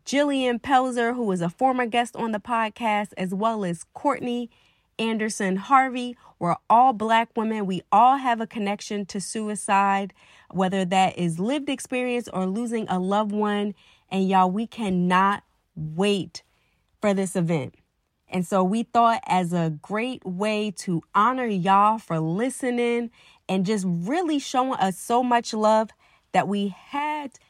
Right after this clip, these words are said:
to find a way to make this event happen, to live stream it so that everyone can watch it. Check out the show notes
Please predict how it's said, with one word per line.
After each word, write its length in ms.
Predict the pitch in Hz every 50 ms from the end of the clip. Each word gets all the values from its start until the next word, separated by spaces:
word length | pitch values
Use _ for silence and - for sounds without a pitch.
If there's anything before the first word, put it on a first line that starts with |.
| _
to 140 | _ - 202
find 320 | 185 - 220 214 208 196 175
a 60 | 170
way 440 | 175 190 214 214 214 214 220 214 _ _ _ _ _
to 140 | - - 180
make 280 | 180 185 196 214 196 _ -
this 180 | 190 196 -
event 540 | - 165 170 165 165 190 190 190 180 - _ _ _ _ _ _
happen, 720 | _ - - 226 202 226 - - 208 202 202 208 208 202 - _ _ _ _ _ _ _ _ _ _ _ _
to 140 | _ - 165
live 400 | 160 175 226 254 277 277 262 240
stream 340 | - - 233 226 233 233 220
it 220 | 214 208 - - _ _ _ _
so 220 | _ - - 196 185
that 320 | 170 175 165 160 147 - _ _ _ _ _ -
everyone 760 | 247 269 285 262 269 262 247 226 220 214 214 214 214 214 214 - _ _ _ _ _
can 200 | - 208 185 175
watch 320 | 180 180 175 170 170 -
it. 200 | - 139 139 - _ _ _ _ _ _ _ _ _ _ _ _ _ _ _ _ _ _
Check 260 | - - 269 254 - 277
out 240 | 240 226 233 _
the 120 | - 180 175
show 340 | 170 - - 294 285 294 294
notes 540 | 285 285 269 269 254 - - - - -